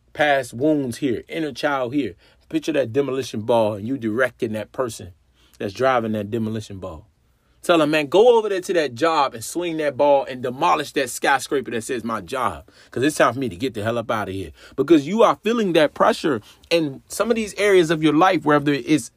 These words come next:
associated with things that have happened in the past, A K A some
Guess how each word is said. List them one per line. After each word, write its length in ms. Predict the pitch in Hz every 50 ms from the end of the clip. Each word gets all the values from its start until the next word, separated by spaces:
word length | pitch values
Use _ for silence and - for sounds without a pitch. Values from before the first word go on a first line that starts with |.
| _
associated 600 | 131 120 - - 180 180 170 180 170 156 143 139
with 140 | 127 123 117
things 280 | - - 151 151 139 117
that 120 | 143 131
have 80 | 127 123
happened 320 | 131 131 131 - 131 127
in 80 | 117 107
the 80 | 101
past, 720 | 85 - - 135 151 156 165 170 180 185 196 - - - _ _ _ _ _ _ _ _ _ _ _ _ _ _ _ _
A 120 | 139 143
K 220 | 139 - 151 143 -
A 160 | - 143 139
some 180 | - - 113